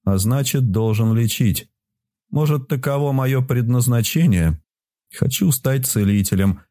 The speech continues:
а для этого нужно много работать", — ответил я. Снор помолчал некоторое время, видимо, собирался силами.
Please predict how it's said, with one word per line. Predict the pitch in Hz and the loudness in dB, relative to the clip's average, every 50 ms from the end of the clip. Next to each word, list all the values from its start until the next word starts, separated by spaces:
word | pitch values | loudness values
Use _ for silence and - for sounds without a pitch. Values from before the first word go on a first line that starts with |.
| _ _ | _ _
а | - 147 156 | -6 -4 -2
для | 147 151 160 | -2 -2 -2
этого | 170 170 165 - 156 147 147 135 131 - _ _ | -2 -2 -2 -2 -2 -2 -2 -4 -6 -10 _ _
нужно | 107 110 110 104 90 95 101 101 | -2 0 0 2 2 2 2 2
много | 104 110 135 170 185 180 151 104 98 90 | 2 2 2 2 2 2 2 2 2 2
работать", — | 95 95 92 85 95 98 92 78 - 92 85 - - _ _ _ _ _ _ _ _ | 2 0 0 0 0 0 0 0 0 -2 -2 -4 -8 _ _ _ _ _ _ _ _
ответил | - - - - 127 170 165 - - 98 92 | -6 -4 -2 0 0 0 0 0 0 0 2
я. | 90 90 92 90 87 85 85 - _ _ _ _ _ _ _ _ _ _ _ _ _ _ | 2 2 2 2 0 -2 -4 -6 _ _ _ _ _ _ _ _ _ _ _ _ _ _
Снор | - - - 143 175 180 175 - | -8 -4 -2 -2 0 -2 -2 -2
помолчал | - 131 123 123 123 120 113 98 - - 175 175 170 160 | -2 -2 0 0 0 0 -2 -2 -2 -2 -2 -2 0 0
некоторое | 147 147 147 131 147 127 143 135 135 135 131 | 0 0 0 -2 -2 -4 -2 -2 0 0 0
время, | 131 147 143 139 135 135 131 131 131 - | 0 0 0 0 0 0 0 0 0 0
видимо, | 104 127 147 143 135 139 143 143 | 2 2 2 2 2 2 2 0
собирался | 135 - - 135 123 113 104 98 98 98 95 - - 101 | 0 0 0 0 0 2 2 2 0 0 0 0 0 0
силами. | 95 - - - 101 95 95 92 92 92 85 78 | 0 0 0 2 2 2 2 2 2 2 0 -2